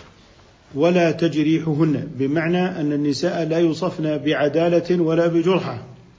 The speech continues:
وذلك لخفاء أحوالهن وأمورهن، فهن لسن ظاهرات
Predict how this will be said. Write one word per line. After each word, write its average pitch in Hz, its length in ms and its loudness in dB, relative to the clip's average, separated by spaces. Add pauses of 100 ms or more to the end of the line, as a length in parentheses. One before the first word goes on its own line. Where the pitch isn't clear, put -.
(920)
وذلك 175 560 2 (540)
لخفاء 175 1000 2 (800)
أحوالهن 170 1000 0 (140)
وأمورهن، 160 1080 0 (760)
فهن 170 400 0
لسن 160 520 0
ظاهرات 160 540 0